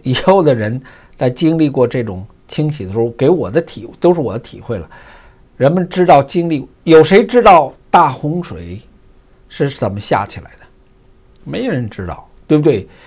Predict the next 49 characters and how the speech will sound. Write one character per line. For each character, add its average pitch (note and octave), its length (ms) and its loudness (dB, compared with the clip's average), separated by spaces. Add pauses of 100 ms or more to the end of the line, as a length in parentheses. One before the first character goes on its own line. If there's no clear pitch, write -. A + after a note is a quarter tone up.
(320)
人 C#3+ 140 4
们 G3 80 0
知 G3+ 120 0
道 F3+ 200 8
的 C#3 100 2
还 D#3+ 180 0
是 D3 60 2
后 - 240 0
来 A#2+ 240 -4
叫 C3+ 160 0
大 C#3 240 0
禹 G2 140 -8
治 D#3 240 -4
水， - 220 -14 (140)
开 C#3 220 -4
创 G#2+ 240 -12
了， E2+ 100 -18 (960)
开 C3+ 220 -2
创 A#2 200 -10
了 F2 60 -12
夏。 - 320 -12 (2000)
呃， G#2 120 -6 (120)
我 A2+ 100 -2
个 D3 180 4
人 C3 140 0
觉 G2+ 160 -6
得 A#2 100 -6
是 A2+ 160 -10
这 A2+ 120 -8
样， F#2+ 120 -14 (720)
没 B2 140 -2
有 D#3+ 100 2
人 A2+ 220 -2
会 A#2 140 -4
记 A2 240 -10
得 F2+ 100 -10
那 F2 180 -12
些 - 180 -20
的。 - 100 -20 (840)
呃， F#2 280 -8 (200)
那 C3+ 180 2
在 C3 220 2
生 - 420 -4
命 E3 160 -2
的 B2 80 0
归 D#3+ 240 -2
属 F#2 220 -10
上 G#2+ 240 -12
呢， F2+ 200 -12